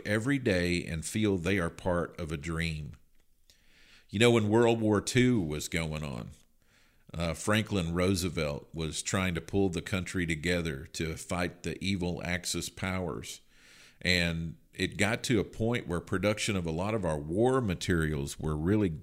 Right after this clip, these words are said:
grinding down. And we were putting a lot of pressure on being able to produce all the product we needed to fight the war.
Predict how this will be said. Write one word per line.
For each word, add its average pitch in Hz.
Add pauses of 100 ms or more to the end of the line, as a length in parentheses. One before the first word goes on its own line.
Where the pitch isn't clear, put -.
(140)
grinding 92
down. 85 (480)
And 82
we 92
were 95
putting 98
a 78
lot 87
of 92
pressure 98
on 78
being 90
able 92
to 73
produce 85
all 85
the 87
product 87
we 82
needed 90
to -
fight 92
the 85
war. 85